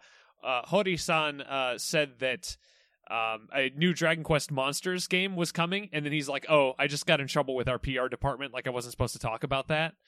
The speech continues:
So he totally just accidentally revealed something awesome that the studio is also working on. And, uh, I mean, we don't have to talk about the Dragon Quest stuff, but I did wanna tie it into the next thing, which is the bomb,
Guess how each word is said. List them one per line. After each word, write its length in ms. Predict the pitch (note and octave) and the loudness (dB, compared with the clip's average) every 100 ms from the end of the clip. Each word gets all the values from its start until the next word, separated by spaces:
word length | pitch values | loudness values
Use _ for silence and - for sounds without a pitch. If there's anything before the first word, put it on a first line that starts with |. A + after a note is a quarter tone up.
| _ _ - | _ _ 2
So 160 | D#3 C#3 | 6 6
he 100 | D3 | 6
totally 360 | F3 F3+ D#3+ | 6 6 4
just 200 | C#3+ D3 - | 2 0 2
accidentally 560 | C#3 - C#3+ C3+ B2+ B2 | 0 0 -2 -2 -4 -6
revealed 420 | A#2+ A#2+ A#2+ A#2 | -6 -2 -4 -2
something 340 | C#3+ A#2+ A#2+ - | -4 -2 -4 -2
awesome 440 | A#2+ A2+ A#2+ A2 | -2 -2 -4 -6
that 160 | A2 - | -6 -6
the 60 | |
studio 460 | G#2+ - A2+ A2 A2 | -4 0 0 0 -2
is 200 | A2+ A2 | -4 -6
also 340 | C#3+ C3 B2+ | -4 -4 -4
working 320 | A2+ G2+ G#2+ G#2 | -6 -10 -16 -20
on. 220 | F#2+ F#2+ _ _ _ _ _ _ | -20 -20 _ _ _ _ _ _
And, 300 | E3 D#3+ D3+ | 4 6 6
uh, 240 | D#3 D3+ - | 6 6 4
I 80 | E3+ | 4
mean, 100 | G3 | 6
we 80 | A#3+ | 6
don't 100 | A3 | 6
have 80 | F3+ | 6
to 40 | |
talk 160 | E3+ E3+ | 4 6
about 100 | D#3+ | 2
the 60 | |
Dragon 240 | C#3+ D3+ D3 | 2 0 0
Quest 200 | D3+ - | -4 0
stuff, 200 | D#3 - | -2 2
but 100 | D#3+ | 4
I 60 | |
did 200 | E3+ B3+ | 4 2
wanna 160 | G#3 D#3+ | 0 -6
tie 240 | - D#3+ | -2 2
it 100 | D#3 | 2
into 300 | D3+ C#3+ D3 | 0 -2 -2
the 80 | B2 | -4
next 420 | A#2 B2 - - | -2 -2 -2 -6
thing, 360 | - B2 C#3 D#3 | -2 -2 -2 -8
which 280 | C#3+ B2+ - | -6 -4 -2
is 220 | B2+ A2+ | -2 -4
the 220 | A#2 A#2+ _ _ | -10 -14 _ _
bomb, 420 | A#2 A#2+ C3 C#3+ | -2 0 -2 -4